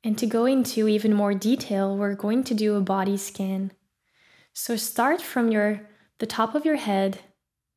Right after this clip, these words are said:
and just like a scanner, with your awareness, just go down, scan down, and notice all those parts of your body. Notice what is present there.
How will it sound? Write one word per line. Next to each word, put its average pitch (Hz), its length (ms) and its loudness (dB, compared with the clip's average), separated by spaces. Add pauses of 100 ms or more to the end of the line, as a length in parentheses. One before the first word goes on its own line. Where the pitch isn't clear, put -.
(240)
and 220 200 4
just 254 200 0
like 302 200 2
a 285 60 -2
scanner, 202 840 -2 (120)
with 226 200 -2
your 277 160 2
awareness, 208 920 0 (920)
just 226 200 -10
go 226 180 2
down, 208 460 -2
scan 220 680 -2
down, 202 500 -2 (1200)
and 214 120 0
notice 208 680 -2
all 220 280 -4
those 247 320 -4
parts 214 460 -6
of 208 100 -8
your 208 140 -2
body. 196 560 -8 (2000)
Notice 247 480 0
what 233 160 0
is 226 160 -4
present 196 600 -6
there. - 320 -10